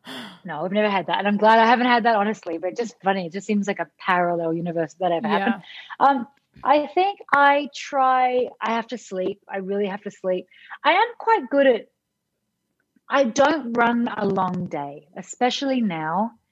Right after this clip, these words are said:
Speaker 1: I might, no, like, I'm, I'll do Zoom calls from, like, eleven till three. And I'm like, I'm not, I've had people, "Oh, I've been on Zooms for eight hours." And I'm like, "Well, do you have any control over when you can?" "Yeah, I guess." I'm like, "Well, then why are you?"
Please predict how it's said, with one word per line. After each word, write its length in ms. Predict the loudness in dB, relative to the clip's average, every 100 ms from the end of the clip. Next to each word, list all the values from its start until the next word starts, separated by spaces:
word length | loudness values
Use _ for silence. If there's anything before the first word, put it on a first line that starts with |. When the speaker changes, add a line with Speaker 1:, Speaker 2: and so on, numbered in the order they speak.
| _ _ -2
Speaker 1:
I 100 | 4
might, 240 | 4 4
no, 340 | 2 2 2 0
like, 200 | -2 0
I'm, 180 | 2 0
I'll 260 | 2 2 4
do 200 | 2 0
Zoom 560 | 0 0 2 0 -2
calls 440 | -2 0 2 0 -4
from, 160 | -6 -4
like, 260 | -4 -6 -2
eleven 460 | 2 2 2 -4 -4
till 200 | -6 -8 _
three. 400 | -2 2 2 2 _ _ _ _ _ _ _ _ _ _ _ _
And 120 | 2 4
I'm 60 |
like, 120 | 6 4
I'm 200 | 6 6
not, 200 | 4 0 -4 2
I've 120 | 4
had 200 | 2 0
people, 220 | -2 -2 -8 -2
"Oh, 60 | 0
I've 60 |
been 100 | 2
on 140 | 0 0
Zooms 220 | -4 -2
for 100 | 0
eight 100 | 2
hours." 200 | 4 2
And 60 | 0
I'm 60 |
like, 120 | -2
"Well, 100 | -4
do 80 | -4
you 80 | -4
have 100 | -4
any 120 | -4
control 460 | -4 -2 2 4 4
over 520 | 2 0 0 -2 -4 _ _ _ _ _ _
when 260 | -2 0 2
you 80 | 2
can?" 180 | -2 -4 _ _ _ -6
"Yeah, 260 | 2 4
I 80 | 4
guess." 320 | 4 0 -2 -6
I'm 60 |
like, 160 | -6 -6
"Well, 80 | -2
then 200 | 0 2
why 240 | 0 2
are 140 | 0
you?" 200 | -2 -6